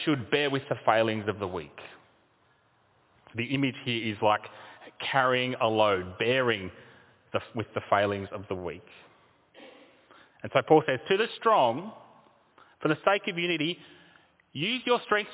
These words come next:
to carry, to help the weak." He's not saying pretend you are wrong.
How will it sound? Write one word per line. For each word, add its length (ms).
to 100
carry, 460
to 140
help 480
the 60
weak." 340
He's 100
not 220
saying 220
pretend 480
you 120
are 100
wrong. 460